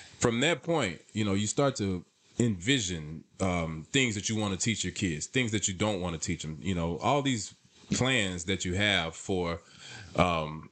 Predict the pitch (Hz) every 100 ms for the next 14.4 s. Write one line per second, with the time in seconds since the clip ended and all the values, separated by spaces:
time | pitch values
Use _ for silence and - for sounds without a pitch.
0 | - 104 117 113 113 104 98 90 90 110
1 | 104 90 87 87 82 92 80 76 - -
2 | 101 90 90 - 65 101 123 135 117 113
3 | 107 98 - 95 87 73 87 90 85 113
4 | 131 101 - 98 90 - 101 95 139 143
5 | 104 101 90 92 90 - - 101 95 107
6 | 98 90 90 _ - - - - - -
7 | 117 135 117 127 110 110 110 113 95 -
8 | 80 - - 113 113 95 - - _ -
9 | - - - _ _ _ _ _ _ _
10 | 143 147 85 - - - - - 120 101
11 | 95 117 95 107 135 135 110 98 92 90
12 | - 120 110 - - 95 95 87 104 110
13 | 85 90 98 95 90 101 110 98 90 76
14 | 101 101 87 90